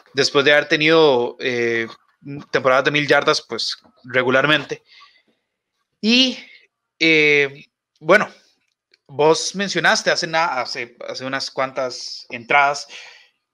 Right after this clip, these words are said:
que el, el cuerpo de receptores de, de Indianápolis tiene presión.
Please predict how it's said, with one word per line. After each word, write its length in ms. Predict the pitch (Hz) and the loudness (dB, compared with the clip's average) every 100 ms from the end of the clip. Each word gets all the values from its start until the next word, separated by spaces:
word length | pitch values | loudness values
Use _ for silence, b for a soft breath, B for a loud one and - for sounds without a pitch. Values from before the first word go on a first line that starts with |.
| _ | _
que 600 | - 147 143 139 135 147 | -2 0 2 2 2 0
el, 380 | 135 135 135 143 | -2 -6 -6 -4
el 160 | 143 127 | -4 -4
cuerpo 300 | 135 131 165 | -8 -8 -4
de 60 | |
receptores 540 | 160 151 - 165 165 170 | -2 -2 0 2 2 2
de, 300 | 151 147 170 | 2 2 0
de 180 | 143 139 | -2 -2
Indianápolis 500 | 131 127 131 165 151 | 0 0 0 -2 -2
tiene 160 | 151 127 | -4 -4
presión. 400 | 131 175 151 | -2 0 -2